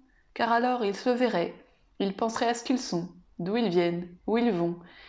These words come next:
et ainsi on ne peut trop les occuper et les détourner. Et c'est pourquoi, après leur avoir tant préparé l'affaire, s'ils ont quelque temps de relâche, on leur conseille de l'employer à se divertir,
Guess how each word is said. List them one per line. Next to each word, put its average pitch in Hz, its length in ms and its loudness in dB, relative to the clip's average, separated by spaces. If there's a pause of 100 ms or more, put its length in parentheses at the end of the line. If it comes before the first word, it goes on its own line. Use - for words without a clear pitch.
(140)
et 196 100 2
ainsi 202 540 -2
on 190 60 0
ne 180 100 -2
peut 185 200 -2
trop 226 180 0
les 185 160 4
occuper 180 380 0
et 196 60 2
les 170 100 4
détourner. 175 560 -2 (960)
Et 214 80 0
c'est 277 160 0
pourquoi, 277 540 0
après 233 260 0
leur 185 160 4
avoir 180 260 0
tant 240 160 0
préparé 185 420 -2
l'affaire, 202 480 -2 (500)
s'ils 233 360 0
ont 240 100 2
quelque 214 260 0
temps 190 220 -4
de 175 60 -2
relâche, 180 640 -4 (200)
on 226 80 -2
leur 208 240 -2
conseille 180 480 0
de 175 80 2
l'employer 165 520 0
à 196 80 0
se 185 140 -4
divertir, 190 680 -2